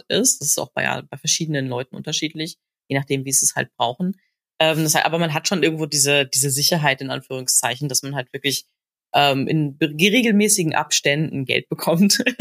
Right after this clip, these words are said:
<laughs> und davon leben kann. Ähm,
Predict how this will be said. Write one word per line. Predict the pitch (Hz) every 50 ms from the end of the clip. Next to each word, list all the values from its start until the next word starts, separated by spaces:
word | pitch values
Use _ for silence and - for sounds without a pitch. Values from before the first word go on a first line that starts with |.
| - - -
<laughs> | _ - - - 226
und | - 160 175 156
davon | 143 151 - 170 170 151
leben | 135 135 151 170 165
kann. | - - 147 151 156 - _ _ _ _ _ _ _ - -
Ähm, | 151 151 151 147 147 151 147 151 151 151 151 151 -